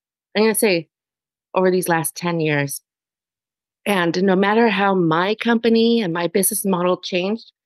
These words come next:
I knew that I could always rely on eShipper. And I'm thrilled and so honored to have my guest today with me, with,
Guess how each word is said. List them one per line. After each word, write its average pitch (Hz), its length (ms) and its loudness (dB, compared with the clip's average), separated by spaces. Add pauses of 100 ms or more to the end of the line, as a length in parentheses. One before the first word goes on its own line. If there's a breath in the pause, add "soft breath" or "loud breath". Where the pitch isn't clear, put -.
(380)
I 208 160 -2
knew 185 320 2
that 160 320 -2
I 160 140 -2
could - 200 -4
always 170 540 0
rely 151 640 -4
on 139 180 -6
eShipper. 151 560 -12 (680)
And 180 100 0
I'm 202 240 -2
thrilled 196 460 0
and 160 120 -4
so 214 260 0
honored 180 340 0
to 185 80 -8
have 165 120 -4
my 156 140 -4
guest 170 300 -6
today 170 260 0
with 170 220 -4
me, 165 240 -4
with, 156 160 -4